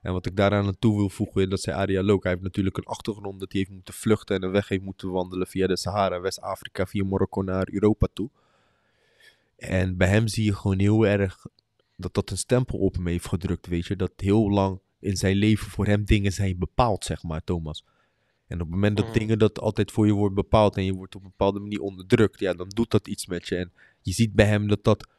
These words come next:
Speaker 1: dat hij niet dat gevoel wil hebben dat iemand controle over hem heeft. En ik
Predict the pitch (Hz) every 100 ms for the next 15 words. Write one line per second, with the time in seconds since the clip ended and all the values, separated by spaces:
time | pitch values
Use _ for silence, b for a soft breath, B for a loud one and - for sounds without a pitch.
0 | _ _ - - 104 117 110 120 - 104
1 | - 123 110 107 104 98 90 98 117 107
2 | - - 98 - 131 117 98 92 95 90
3 | 87 87 82 - 92